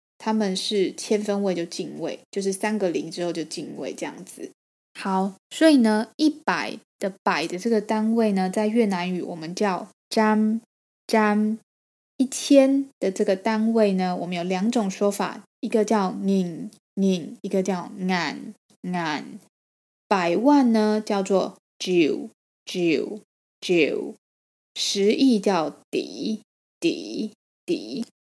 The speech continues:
那当然，这里还要多记一个变音的方式，就是零在，当你的数字是百位数以上，就是有三个数字以上的时候，零在十位数的时候啊，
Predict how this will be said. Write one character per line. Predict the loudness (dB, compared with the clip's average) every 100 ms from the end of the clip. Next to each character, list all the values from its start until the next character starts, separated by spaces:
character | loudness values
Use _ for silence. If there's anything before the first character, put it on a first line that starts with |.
| _ 0
那 | 4
当 | 6 8 8
然， | 6 2
这 | 4 6
里 | 6 4
还 | 2 4
要 | 4
多 | 2 6 8
记 | 8 4 0
一 | 2
个 | 0
变 | 2 2 4
音 | 4 2
的 | 0
方 | -2 -2 -2
式， | 0 0 0
就 | 0
是 | -2 2 4 6
零 | 6 8 6 4 -2 0
在， | 2 2 0 -8 _ _ _ _ _ _ _ 0
当 | 4 6
你 | 4 4
的 | 0
数 | 0 -2
字 | -2 -4
是 | -2 -2 -4 _
百 | -4 -4
位 | 0 2 2
数 | 0 0 0
以 | -4
上， | -6 -4 -4
就 | -4
是 | -2 0
有 | -2
三 | -2 -4 -2 0
个 | -2
数 | -2 -6
字 | -4 -8
以 | -6
上 | -6 -6 -6
的 | -8
时 | -8 -6
候， | -2 0
零 | 2 2 4
在 | 2
十 | 2 -2 -2
位 | 4 4
数 | 2 0 -4
的 | -2 -2 -2
时 | -6 -6
候 | -2 -2
啊， | -2 -4